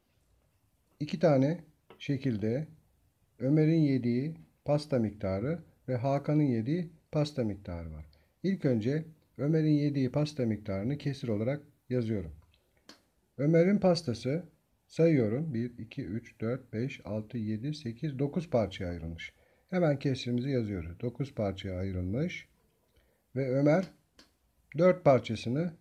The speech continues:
yemiş. Hakan'ın yediği pastaya bakıyoruz. O da aynı şekilde dokuz parçaya ayrılmış ve Hakan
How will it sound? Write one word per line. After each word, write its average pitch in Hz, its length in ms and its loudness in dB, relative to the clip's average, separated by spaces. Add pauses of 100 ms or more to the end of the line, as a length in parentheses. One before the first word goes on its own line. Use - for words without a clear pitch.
(160)
yemiş. 104 440 -2 (1300)
Hakan'ın 165 380 4
yediği 120 500 4 (100)
pastaya 107 420 -4
bakıyoruz. 127 480 -4
O 143 200 2
da 131 220 2
aynı 135 260 2
şekilde 107 560 -4 (380)
dokuz 160 320 -2
parçaya 98 440 0
ayrılmış 92 720 -4 (1000)
ve 117 100 -4
Hakan 127 580 0